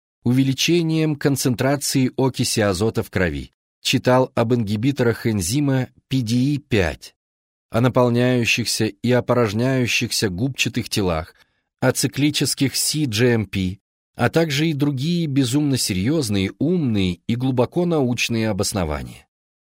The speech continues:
Ему было абсолютно понятно, почему у него происходит эрекция, когда он идет по очень крутой лестнице на ленч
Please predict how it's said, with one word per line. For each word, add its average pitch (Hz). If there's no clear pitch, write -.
Ему 156
было 190
абсолютно 185
понятно, 170
почему 156
у 190
него 175
происходит 147
эрекция, 151
когда 127
он 123
идет 135
по -
очень 123
крутой 101
лестнице 131
на 104
ленч 151